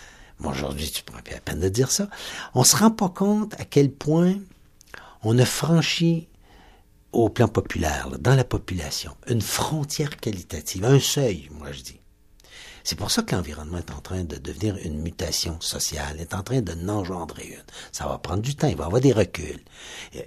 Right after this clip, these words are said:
mais c'est un mouvement irréversible. C'est comme quand la préoccupation pour l'éducation est née, euh, en l'an mille, c'était pas fort.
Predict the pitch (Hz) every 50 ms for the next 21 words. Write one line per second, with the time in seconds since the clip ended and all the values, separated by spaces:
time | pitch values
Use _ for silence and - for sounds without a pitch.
0 | - - - 101 127 160 156 - - _ - - - - - - - - _ -
1 | - - - - 104 101 92 90 80 73 90 117 120 - - 82 76 80 87 -
2 | - - 214 202 151 82 73 73 - _ _ - - - - - - - 107 -
3 | - 123 113 95 - 104 95 87 82 - 90 95 90 - - - - 98 85 -
4 | - 139 135 - - 85 87 90 87 82 - - - 95 80 78 - - 131 139
5 | 135 - - 90 82 80 85 101 120 117 101 76 - - - - - - - -
6 | - - 76 80 82 107 135 131 101 82 95 135 156 113 - - - - - -
7 | 95 - - 147 147 123 98 - - -